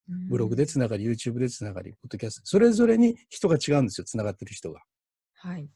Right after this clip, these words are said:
Speaker 2: それぞれ、ええ、人が違うんですね。それぞれ繋がってる人が違うんですよね。でも、あの、大きな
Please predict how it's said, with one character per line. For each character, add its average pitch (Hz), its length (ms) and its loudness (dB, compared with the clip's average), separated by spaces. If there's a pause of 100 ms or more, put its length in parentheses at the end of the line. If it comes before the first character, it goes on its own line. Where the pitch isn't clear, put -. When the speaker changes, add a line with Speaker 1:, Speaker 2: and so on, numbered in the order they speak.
(220)
Speaker 2:
そ - 180 -4
れ 202 120 4
ぞ 190 160 2
れ、 196 280 4
え 123 360 0
え、 - 40 -8
人 - 180 -6
が 123 80 2
違 113 160 -6 (100)
う 104 40 -8
ん 95 40 -10
で 90 60 -16
す - 160 -14
ね。 113 180 -6 (280)
そ - 160 -4
れ 117 120 0
ぞ 143 120 0
れ 156 100 -2
繋 127 180 -2
が 110 80 -2
っ - 20 -8
て 98 100 -12
る 95 60 -8
人 - 140 -10
が 87 60 -8
違 - 160 -16
う 110 40 -16
ん 104 40 -18
で 117 80 -20
す - 120 -16
よ 101 40 -12
ね。 101 140 -14 (420)
で 143 80 0
も、 123 260 0 (260)
あ 117 140 -10
の、 101 120 -8 (440)
大 131 160 -2
き 117 120 -12
な 92 140 -10